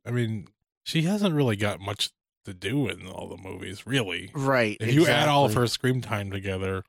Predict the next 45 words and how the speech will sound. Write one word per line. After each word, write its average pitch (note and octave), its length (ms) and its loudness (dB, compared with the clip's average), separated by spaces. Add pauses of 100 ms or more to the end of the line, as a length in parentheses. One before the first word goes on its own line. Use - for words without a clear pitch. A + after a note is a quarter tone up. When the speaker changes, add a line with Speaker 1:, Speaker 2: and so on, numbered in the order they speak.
(160)
Speaker 2:
Yeah, A2 420 0 (200)
it's - 180 -6
not B2+ 200 0
a A2+ 60 2
whole A2 680 0
lot. A#2+ 280 -2 (140)
Speaker 1:
She - 320 -8
hasn't A#2+ 400 -4
really G2+ 440 -6
done G2 200 -8
a F#2 40 -8
hell F2+ 200 -12
of - 100 -14
a - 100 -18
lot. - 260 -12 (120)
Speaker 2:
Yeah. G#2+ 360 -4 (1120)
Yeah, G#3+ 300 4
so G#3+ 280 6
it, G3+ 100 4 (480)
on G#3+ 340 2
that G#3+ 300 0 (220)
front, C#3+ 420 2
it'd C3+ 180 2
be C3 100 0
kinda B2+ 280 0
cool B2 300 2
to A2+ 100 -2
see, A#2+ 420 0 (260)
see B2+ 220 0
her A#2 160 0
get G#2+ 220 2
her G#2+ 60 0
own G#2 300 -2
movie, G2+ 500 -4 (400)
just B2+ 200 -2
to A2 80 -6
see A2 260 0
her G#2+ 240 2
actually G#2 400 2
be A2 440 -2
the G2+ 160 -6
main G#2 260 -2
focus G#2 540 -2
of F2+ 180 -6
it, F#2 140 -6